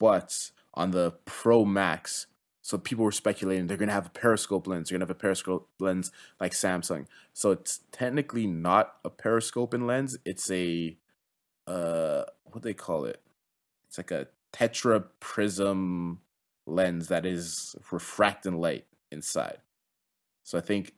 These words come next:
the standard fifteen Pro goes up to three X optical zoom.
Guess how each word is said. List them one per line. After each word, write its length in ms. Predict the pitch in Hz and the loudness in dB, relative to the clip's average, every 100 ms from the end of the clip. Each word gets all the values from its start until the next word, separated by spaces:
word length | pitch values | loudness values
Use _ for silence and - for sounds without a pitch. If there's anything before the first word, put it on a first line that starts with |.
| - | -12
the 160 | 85 | -8
standard 920 | - - - 98 101 104 101 95 85 - _ _ _ | -6 -8 -2 0 2 2 2 0 -4 -14 _ _ _
fifteen 480 | - - 107 - 95 | -8 -4 -2 -2 -2
Pro 440 | 87 92 87 85 85 _ _ _ - | -2 0 0 0 -4 _ _ _ -6
goes 320 | 90 85 82 - | -2 -2 -4 -4
up 260 | 90 87 | -4 -4
to 600 | - - 90 82 78 76 | -8 -4 -2 -2 -4 -6
three 500 | 71 - - 92 113 | -8 -12 -10 0 4
X 260 | 113 113 - - - | 6 4 -4 -10 0
optical 420 | 98 - 104 117 | 2 2 -2 0
zoom. 460 | 104 110 123 131 | 2 2 2 0